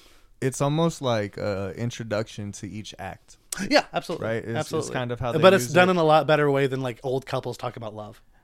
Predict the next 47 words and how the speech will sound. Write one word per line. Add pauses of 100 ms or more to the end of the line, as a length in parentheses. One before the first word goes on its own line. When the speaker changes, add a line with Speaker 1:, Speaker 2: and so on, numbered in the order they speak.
(180)
Speaker 1:
It
was
so
much
better. (120)
Speaker 2:
Yeah, (100)
so.
Speaker 1:
Um, (280)
<laughs>
shut
up. (180)
Speaker 2:
<laughs>
Speaker 1:
And
then, (120)
but,
um,
when
you
do
get
to
that
point (480)
in
the
movie,
when
she
stops
making
them
and
they
introduce
that
little
chapter
to
us,
Speaker 2:
Mm. (600)
Speaker 1:
oh,
it's
rough,
bro.
Speaker 2:
It
is.
Speaker 1:
Yeah.